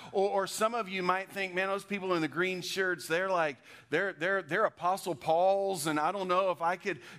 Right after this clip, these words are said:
jump in one of those." I tell you, don't, don't be intimidated. We Man, we just want, we, we want you to be in a group and community. So, man, at the end of the service, I know some of you might have questions and you say,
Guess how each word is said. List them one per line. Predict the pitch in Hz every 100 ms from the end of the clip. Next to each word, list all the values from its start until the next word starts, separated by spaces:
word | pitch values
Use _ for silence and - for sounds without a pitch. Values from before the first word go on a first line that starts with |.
| 120
jump | 170 175 180
in | 180
one | 180
of | 175
those." | 175 170 175
I | 254 214
tell | 175 170
you, | 135 117 175
don't, | 214
don't | 208 233
be | 202
intimidated. | 143 139 117 95 87 - - - -
We | 123 165 202 208 196 190 165 - _ _ _ - 143
Man, | 147
we | 160
just | 170 -
want, | 143 135 127
we, | 147
we | 147
want | 135 135
you | 127
to | 110
be | 110
in | 101
a |
group | 87 107 98
and | 98 -
community. | 104 101 90 87
So, | 87 147 147
man, | 151 202
at | 220
the | 190
end | 233
of | 226
the |
service, | 135 - 170 185 170
I | 202
know | 233
some | 185 165 180
of |
you | 175
might | 156 156 170
have | 160 -
questions | 147 160 185 175 143
and | 135
you | 160
say, | 175 165